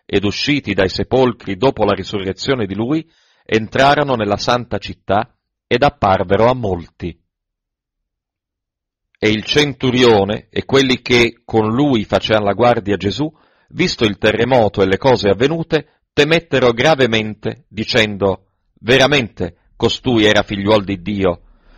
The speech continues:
Ora qui vi erano molte donne che guardavano da lontano, le quali avean seguitato Gesù dalla Galilea per assisterlo, tra le quali erano Maria Maddalena e Maria,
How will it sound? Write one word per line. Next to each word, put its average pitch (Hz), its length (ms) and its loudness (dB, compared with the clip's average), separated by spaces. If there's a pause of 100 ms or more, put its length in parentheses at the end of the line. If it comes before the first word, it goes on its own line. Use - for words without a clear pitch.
(300)
Ora 139 340 4
qui 170 220 0
vi 110 180 0
erano 107 300 2
molte 120 300 0
donne 107 460 0
che 104 140 -6
guardavano 104 680 0
da 101 100 2
lontano, 101 720 -2 (180)
le 98 140 -4
quali 120 360 2
avean 104 360 2
seguitato 104 680 0
Gesù 101 420 -4 (140)
dalla 104 280 -2
Galilea 113 540 0
per 123 180 -2
assisterlo, 90 760 -8 (440)
tra 110 140 0
le 113 120 0
quali 113 340 0
erano 104 400 0
Maria 101 540 0
Maddalena 98 760 0 (240)
e - 160 -6
Maria, 117 460 0